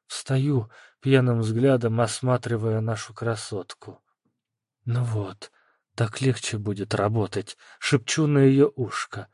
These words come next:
Она во все глаза смотрит на меня. Беру маленькую ладошку и целую. Затем аккуратно поправляю ее платье. "Ничего не бойся. Мы сами разберемся с Будаевым.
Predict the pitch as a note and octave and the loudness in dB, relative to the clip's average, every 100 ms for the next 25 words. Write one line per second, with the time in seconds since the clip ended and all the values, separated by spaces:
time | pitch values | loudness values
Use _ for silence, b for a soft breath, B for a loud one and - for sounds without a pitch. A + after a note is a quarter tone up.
0 | _ _ _ _ _ C3 C3+ C3 - C#3+ | _ _ _ _ _ 4 6 6 4 4
1 | C3+ C3 C#3+ - C#3 C3+ - G#2 A#2+ G#2+ | 4 4 4 2 -2 -4 -4 -10 -6 -2
2 | A2 G#2+ G#2+ b b b _ B2 D3 C#3+ | 0 0 -2 b b b _ 6 8 8
3 | C#3 C#3 C3 B2+ B2+ B2+ C3 C3+ - C3 | 6 4 2 0 2 2 2 0 -2 -4
4 | A#2+ - A#2+ A2 G#2 G#2+ b b _ C3+ | -4 -4 -4 -4 -4 -6 b b _ -2
5 | E3 D3+ C#3+ D#3 F3 - D#3 C#3+ b _ | 2 2 2 2 2 0 -4 -6 b _
6 | C#3 B2+ B2 B2+ C#3 C#3+ B2+ B2 A2 A2 | 0 4 2 4 2 2 0 -2 -4 -4
7 | G#2+ G2 - G#2+ A2 _ _ _ _ _ | -4 -6 -12 -12 -14 _ _ _ _ _
8 | _ _ - A2 G#2+ A#2 C3+ C#3 A#2+ A2 | _ _ -6 -4 -2 -2 0 -2 -2 -2
9 | G2+ - - A#2+ _ _ _ _ C3+ A#2+ | -2 -8 -16 -20 _ _ _ _ 0 0
10 | - C#3+ D3+ C#3+ A2 G#2+ G#2 G#2 G2+ - | 2 2 2 0 -2 0 0 0 -4 -10
11 | G2 A2+ G#2 G#2+ F#2+ F#2 F#2+ G2 | -6 -4 -2 -2 -2 -6 -8 -10